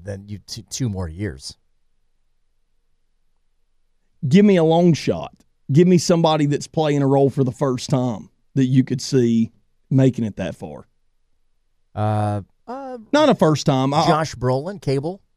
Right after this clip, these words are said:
Speaker 1: because if
Speaker 2: Oh, okay.
Speaker 1: because if the Deadpool stuff keeps doing what it's doing, and they space those movies out, he could do it, 'cause he'll be in X-Force.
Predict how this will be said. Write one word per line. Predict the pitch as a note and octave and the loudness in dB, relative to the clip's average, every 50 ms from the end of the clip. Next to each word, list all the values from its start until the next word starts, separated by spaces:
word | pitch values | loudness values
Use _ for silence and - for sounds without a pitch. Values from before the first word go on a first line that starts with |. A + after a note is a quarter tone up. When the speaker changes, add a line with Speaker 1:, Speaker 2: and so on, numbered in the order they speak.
| _ _ _ _ _ _ _ _ _ _ _ _ _ _ | _ _ _ _ _ _ _ _ _ _ _ _ _ _
Speaker 1:
because | B2 B2+ - C3+ C3 C3 B2+ A2+ - - | -4 -2 -2 -2 -2 -2 -4 -6 -8 -8
if | - C3 B2 B2 | -6 -4 -2 0
Speaker 2:
Oh, | B2+ C3 C3+ C#3+ C#3 | 0 0 0 0 -2
okay. | C3 - B2+ A#2 A#2 A#2 - _ - | -4 -4 -6 -8 -8 -8 -12 _ -10
Speaker 1:
because | A#2 - C3+ B2 A2 | -6 -6 -4 -4 -4
if | A#2+ G#2 - | -6 -6 -6
the | - A2 | -8 -6
Deadpool | G2+ A#2 A#2 A#2+ - C3+ B2 - | -6 -6 -8 -8 -8 -10 -10 -6
stuff | - - A#2 - | -4 -6 -6 -4
keeps | _ - B2 - - | _ -8 -8 -8 -6
doing | - A#2 A2 A2+ | -4 -2 -2 -2
what | A#2+ C3 | -2 -4
it's | D#3 - _ | -8 -10 _
doing, | A2 F#2 E2 F2 A#2+ D3+ - _ _ _ _ _ _ _ _ _ _ _ _ | -8 -8 -8 -10 -14 -16 -18 _ _ _ _ _ _ _ _ _ _ _ _
and | G#2 G2 G2+ | -6 -6 -4
they | G#2 G#2 | -4 -4
space | G2+ - - - A#2 A#2+ A2 | -6 -8 -8 -8 -8 -8 -6
those | - A#2 G#2+ F#2+ F#2 | -4 -6 -6 -4 -4
movies | A2 C#3 E3 A#2+ F2 C2+ | -4 -4 -4 -6 -8 -8
out, | D2 D2 E2+ A2+ - _ _ _ _ _ | -10 -12 -12 -12 -12 _ _ _ _ _
he | F#2+ G2 | -12 -8
could | F2+ A#2+ A2+ | -8 -4 -4
do | - F#3+ | -4 -4
it, | - | -4
'cause | - G2 | -8 -6
he'll | - D#3 E3 | -4 -4 -4
be | F3+ G#3+ | -2 -2
in | G3+ - | -2 -2
X-Force. | G3 - - - D#2+ C#2+ C2+ - - - | -2 -6 -8 -14 -14 -14 -14 -14 -16 -20